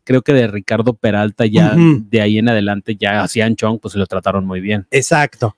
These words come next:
Speaker 1: Y a todos los que han ido después.
Speaker 2: Entonces, en el caso de Agustín, en Cuéntamelo Ya, lo trataron como un rey.
Speaker 1: Ujú.
Speaker 2: Como un rey. Bueno,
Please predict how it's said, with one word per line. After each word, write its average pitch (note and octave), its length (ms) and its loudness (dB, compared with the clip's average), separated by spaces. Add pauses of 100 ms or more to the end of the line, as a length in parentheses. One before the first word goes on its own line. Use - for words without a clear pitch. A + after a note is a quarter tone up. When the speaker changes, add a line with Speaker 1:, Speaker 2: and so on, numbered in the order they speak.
(140)
Speaker 1:
Y G#2+ 100 -4
a G2 60 -4
todos G#2 200 -2
los G#2 140 -4
que - 80 -2
han G2 100 -2
ido G2+ 200 0
después. - 760 -10
Speaker 2:
Entonces, E3+ 580 4
en E3+ 100 4
el E3 140 0
caso F#3+ 300 2
de F#3 320 4
Agustín, D3+ 920 2
en D#3 180 0
Cuéntamelo F3+ 560 4
Ya, E3 260 2
lo G3+ 120 4
trataron D#3 480 0
como C#3 340 2
un E3 480 2
rey. C3 400 0 (140)
Speaker 1:
Ujú. B2 320 0 (120)
Speaker 2:
Como D3 340 2
un G#3 420 4
rey. A2+ 320 -2 (420)
Bueno, A2 320 -2